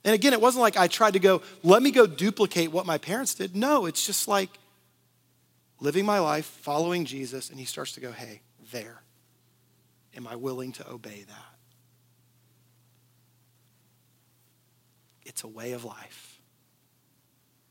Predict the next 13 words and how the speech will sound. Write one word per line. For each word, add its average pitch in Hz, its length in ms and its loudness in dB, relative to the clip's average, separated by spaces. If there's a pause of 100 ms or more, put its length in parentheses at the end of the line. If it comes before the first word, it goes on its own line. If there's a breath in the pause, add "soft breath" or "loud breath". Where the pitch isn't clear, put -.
(140)
Walking 123 380 -10
with 147 180 -8
him 113 420 -16
and 120 120 -20
choosing 120 420 -12
to - 120 -20
invest 110 420 -18
in 107 60 -20
other 104 160 -20
people. - 360 -20 (500 soft breath)
So 123 340 -8 (460)
model 160 380 -8
it, - 160 -16